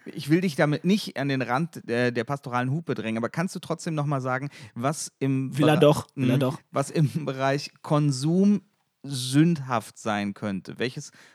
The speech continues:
Speaker 1: Verhalten da Sünde sein könnte?
Speaker 2: Ja, Alex, sag doch mal.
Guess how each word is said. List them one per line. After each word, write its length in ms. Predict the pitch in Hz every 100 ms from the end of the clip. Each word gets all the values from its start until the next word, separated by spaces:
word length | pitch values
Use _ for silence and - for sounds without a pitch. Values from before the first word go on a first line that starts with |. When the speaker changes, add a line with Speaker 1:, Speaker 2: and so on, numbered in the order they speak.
| _
Speaker 1:
Verhalten 840 | - 123 143 151 147 139 127 120
da 360 | 127 131 143 -
Sünde 500 | - 113 131 160 120
sein 320 | 92 90 92
könnte? 320 | 95 95 92 95
Speaker 2:
Ja, 220 | 160 143 117
Alex, 300 | 110 117 -
sag 180 | 196
doch 200 | - 135
mal. 360 | 131 107 69 -